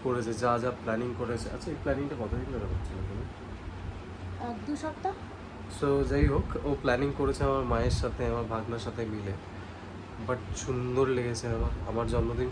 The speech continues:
Speaker 1: সত্যি কথা বলতে এইভাবে কোনোদিনও সেলিব্রেট হয়নি। আর আমরা যে ফ্যামিলি থেকে বিলং করি, ওই জন্মদিন এতটা ধুমধাম করে সেলিব্রেট হয়ও না। So আমি সত্যি মন থেকে ভীষণ খুশি হয়েছি। এই দেখো,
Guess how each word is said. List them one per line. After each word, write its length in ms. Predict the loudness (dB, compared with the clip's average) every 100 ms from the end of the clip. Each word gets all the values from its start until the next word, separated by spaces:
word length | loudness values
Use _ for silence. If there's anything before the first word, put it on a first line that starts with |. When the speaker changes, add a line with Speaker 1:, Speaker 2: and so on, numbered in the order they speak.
| -2
Speaker 1:
সত্যি 220 | -2 2
কথা 160 | 2 4 2
বলতে 180 | 2 0 2
এইভাবে 400 | 2 2 2 -2 -2
কোনোদিনও 320 | -2 0 -2
সেলিব্রেট 440 | 0 0 0 -2 -2
হয়নি। 220 | -2 -2 -4 -8 -8 -10 -10 -10 -10 -6 -4
আর 80 | -2 -4 -6 -6 -4
আমরা 260 | 0 2 2
যে 140 | 4 2
ফ্যামিলি 340 | 2 0 2
থেকে 160 | 2 2
বিলং 180 | 2 2 2
করি, 120 | 0 0
ওই 60 | 0
জন্মদিন 400 | 0 0 0 0 0
এতটা 260 | -2 -2 0 0 -2 -8 -10 -8
ধুমধাম 380 | -4 -2 0 0
করে 140 | -2 -2
সেলিব্রেট 420 | -2 -2 0 -2 0
হয়ও 260 | 0 2 2
না। 60 | 0 -2 -2 -2 -4 -6 -10 -10 -10 -10
So 100 | -6 -6 -4
আমি 120 | -2 -2 0
সত্যি 280 | -2 0 0
মন 200 | 0 0 0
থেকে 160 | 0 2
ভীষণ 280 | 4 4 2 0
খুশি 220 | -2 -2 0 0
হয়েছি। 300 | 0 -4 -6 -8 -8 -4 -2 -2 -4 -4 -4 0
এই 120 | 2 2 6 8
দেখো, 160 | 8